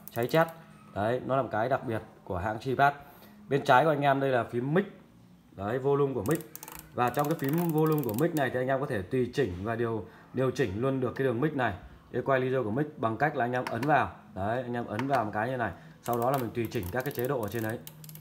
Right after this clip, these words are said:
Đấy, bằng cái cách là phím xoay này, hoặc là lên xuống này. Đấy, bên trái này cũng vậy. Bên trái thì nó là music, thì anh em cũng ấn vào và để tùy chỉnh rất là dễ dàng.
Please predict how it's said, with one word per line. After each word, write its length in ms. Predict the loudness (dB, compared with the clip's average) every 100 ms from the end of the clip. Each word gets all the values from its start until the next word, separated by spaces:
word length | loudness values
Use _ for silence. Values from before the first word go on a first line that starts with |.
| -18 -14
Đấy, 320 | -6 -2 -2 -4 -10 -8
bằng 160 | -6 -6
cái 80 | -8 -12 -2
cách 160 | 0 0
là 80 | -4
phím 260 | -4 -4
xoay 280 | 4 4 4
này, 140 | -2 -6 -12 -20 -14
hoặc 100 | -8
là 60 | -4
lên 200 | -4 -4
xuống 220 | -4 -2
này. 100 | -4 -8 -20 -14 -6
Đấy, 160 | -4
bên 180 | -2 0
trái 220 | 2 4
này 80 | 2
cũng 120 | 0 0
vậy. 140 | 0 -2 -20 -8
Bên 140 | -6 0
trái 240 | 2 2
thì 80 | 0
nó 120 | -2
là 120 | -2 0
music, 480 | 0 0 0 -2 -10 -12 -6
thì 100 | -4
anh 80 | -2
em 140 | -2
cũng 100 | 0
ấn 180 | -2 0
vào 220 | 0 0
và 80 | 0
để 100 | -4 -4
tùy 100 | -6
chỉnh 200 | -4 -6 -6
rất 120 | -4 -2
là 80 |
dễ 180 | -2 -2
dàng. 180 | 0